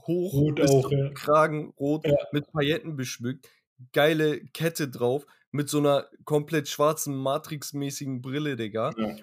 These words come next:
Speaker 1: Und natürlich fällt das auf. Und da das auszugleichen mit einer Hose, die halt kein, keine Highlights oder Akzente setzt, perfekt, Digga.
Speaker 2: Ja.
Speaker 1: Und jetzt,
Speaker 2: Weil, also
Speaker 1: jeder redet über ihn.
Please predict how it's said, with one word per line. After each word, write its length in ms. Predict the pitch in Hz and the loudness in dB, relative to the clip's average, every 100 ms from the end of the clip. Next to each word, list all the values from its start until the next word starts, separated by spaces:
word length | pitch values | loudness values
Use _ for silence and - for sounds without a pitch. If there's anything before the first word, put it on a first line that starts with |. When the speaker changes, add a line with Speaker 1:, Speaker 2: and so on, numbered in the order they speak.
| - | -6
Speaker 1:
Und 180 | 143 147 | -2 0
natürlich 520 | 143 196 208 202 - _ | 0 -2 -4 -6 -14 _
fällt 360 | - 143 131 151 | -6 -6 0 0
das 200 | 147 - | 0 -2
auf. 380 | 143 131 - - _ _ | -2 -2 -4 -14 _ _
Und 240 | - 120 131 | -8 -4 0
da 180 | 160 | 2
das 180 | 156 151 | 0 -2
auszugleichen 720 | - 180 - 147 143 139 139 | -4 -6 -8 -4 -4 -4 -6
mit 100 | 135 | -6
einer 180 | - 117 | -6 -6
Hose, 340 | 135 170 147 135 | -4 -4 -6 -6
die 140 | 127 | -4
halt 180 | 127 - | -4 -6
kein, 460 | 139 139 147 127 - | -4 -2 -2 -4 -10
keine 360 | 143 139 139 123 | -4 -2 -2 -4
Highlights 400 | 139 143 131 - | -4 -2 -4 -4
oder 120 | 110 | -4
Akzente 440 | 113 - 147 147 | -4 -4 -4 -4
setzt, 260 | 127 139 - _ _ - | -6 -6 -8 _ _ -10
perfekt, 500 | 123 120 135 131 - | -10 -4 -6 -4 -8
Digga. 280 | 98 92 - _ _ | -8 -10 -16 _ _
Speaker 2:
Ja. 320 | 135 113 107 - _ _ _ | -2 -2 -2 -10 _ _ _
Speaker 1:
Und 200 | 151 151 | -2 0
jetzt, 160 | 131 131 | 2 4
Speaker 2:
Weil, 180 | 123 117 123 | 4 4 2
also 120 | 127 | 0
Speaker 1:
jeder 580 | 120 143 147 147 143 131 | 0 4 6 6 4 2
redet 360 | 127 131 127 127 | -2 -2 -4 -6
über 360 | 131 117 110 | -6 -2 -2
ihn. 220 | 101 120 | -2 -6